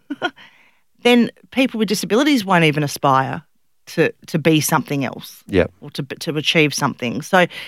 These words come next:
Speaker 1: there's, there's, uh, so many changes, and it will take time, and we have come a fair way,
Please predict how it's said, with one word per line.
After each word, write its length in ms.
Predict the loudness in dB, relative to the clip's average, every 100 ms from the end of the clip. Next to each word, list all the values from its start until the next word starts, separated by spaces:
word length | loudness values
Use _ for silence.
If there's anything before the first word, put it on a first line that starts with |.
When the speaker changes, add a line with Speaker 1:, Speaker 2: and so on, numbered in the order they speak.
| -20 _
Speaker 1:
there's, 240 | 0 0 -2
there's, 220 | 0 0 -2 _
uh, 80 | -12
so 580 | -10 -10 -2 2 4 4
many 420 | 2 0 -4 -8 -8
changes, 580 | 0 4 4 4 0
and 120 | -2 -4
it 40 |
will 80 | -6
take 280 | -4 -4 -4
time, 640 | 0 4 4 2 0 -4 -8 _ _ -2
and 180 | 0 2
we 80 | 2
have 220 | 0 -2
come 320 | -4 -4 -4 -12
a 60 |
fair 260 | -8 -6 -4
way, 440 | -2 -4 -4 -10